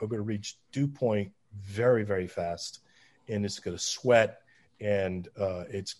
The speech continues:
you know, eventually it's gonna grow mold and stain your ceiling.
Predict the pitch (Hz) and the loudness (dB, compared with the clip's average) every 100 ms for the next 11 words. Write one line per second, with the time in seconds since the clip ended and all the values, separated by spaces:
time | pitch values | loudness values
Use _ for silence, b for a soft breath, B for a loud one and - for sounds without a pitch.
0 | - 117 90 95 104 - 92 104 95 90 | -10 -6 -2 0 -2 -2 -8 -6 -6 -4
1 | 87 85 85 - _ - 92 107 98 90 | -4 -6 -10 -18 _ -10 -8 -4 -4 -4
2 | - 87 82 | -6 -6 -6